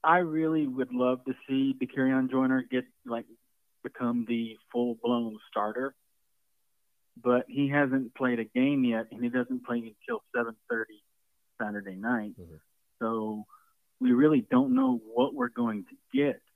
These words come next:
Speaker 1: But also, like I said the other day, with him running, with him being a running back, now all he has to really think about is running the ball. He doesn't have to worry about passing the ball. He doesn't have to worry about checking the defense. He doesn't have to worry about,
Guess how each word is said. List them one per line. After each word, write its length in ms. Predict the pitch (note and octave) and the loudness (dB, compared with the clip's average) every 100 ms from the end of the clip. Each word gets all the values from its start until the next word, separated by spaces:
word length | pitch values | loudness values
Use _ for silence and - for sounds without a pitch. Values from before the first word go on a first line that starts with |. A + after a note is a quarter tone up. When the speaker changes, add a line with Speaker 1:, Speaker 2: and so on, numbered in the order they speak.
| _ _ - | _ _ -4
Speaker 1:
But 140 | A#2 A#2 | -2 2
also, 460 | C3+ C#3+ - C3 | 2 2 2 2
like 280 | B2 A#2 A2+ | 2 0 0
I 120 | A#2+ - | -2 0
said 140 | B2+ A#2+ | -2 -2
the 120 | A#2 | 0
other 200 | A2+ G#2 - | -2 -2 -2
day, 320 | C3 C3+ F2+ _ _ _ _ | 0 0 -6 _ _ _ _
with 160 | B2 A#2 | -6 -2
him 240 | C#3 C3 | 2 6
running, 360 | C3 B2+ A#2+ B2 | 6 6 4 -2
with 140 | C3 - | -6 0
him 260 | C#3+ C3+ | 0 2
being 280 | B2+ B2+ A#2+ | 2 0 0
a 60 | A2+ | -2
running 320 | A#2 D#3+ E3 | 2 2 0
back, 280 | - A2+ A2 | 0 0 0
now 300 | C3+ C#3+ D#3 | 0 4 4
all 180 | B2 B2 A#2+ | 4 2 0
he 140 | A#2+ | -4
has 140 | B2 | -4
to 160 | A2+ A#2+ A2+ | -4 -10 -8
really 180 | A2+ A2 - - _ _ | -8 -10 -20 -20 _ _
think 220 | D3 D#3+ B2+ | -6 -4 -4
about 360 | A2 A#2 A#2+ - A#2+ | 2 4 4 -2 -8
is 180 | G#2+ G2 _ _ _ _ _ _ _ _ _ | -8 -10 _ _ _ _ _ _ _ _ _
running 320 | A2 C3+ C#3 | 2 6 6
the 80 | A2+ | 4
ball. 200 | G#2 F2+ - | 0 -6 2
He 100 | B2 | 4
doesn't 220 | B2+ C3 | 6 6
have 100 | B2+ | 2
to 80 | C3 | 0
worry 240 | B2 C3 | 2 4
about 300 | B2 B2 B2 | 4 4 2
passing 420 | - B2 A#2+ - | 2 4 4 0
the 80 | A#2+ | -4
ball. 300 | A2+ A#2 A#2 | 2 4 4
He 100 | A2 | 4
doesn't 160 | A2+ A#2+ | 0 0
have 120 | A#2+ | -4
to 80 | - | -10
worry 180 | A#2+ B2 | -6 -2
about 260 | A#2 A#2 A#2+ - - | 0 0 0 -4 -6
checking 240 | A2+ A#2+ | -4 -2
the 120 | A#2+ - | -4 -6
defense. 480 | A#2 - B2 A#2+ A#2+ _ _ _ _ _ _ _ _ _ _ _ | -16 -6 0 0 -2 _ _ _ _ _ _ _ _ _ _ _
He 80 | A#2+ | 0
doesn't 300 | A#2 B2 B2+ | 6 6 6
have 200 | B2 A#2+ | 4 2
to 60 | A#2+ | -2
worry 500 | A2 A#2+ A#2+ A#2+ A#2+ | 4 8 8 8 4
about, 500 | A2 A2+ A#2 A2+ A2+ | 2 4 4 4 -2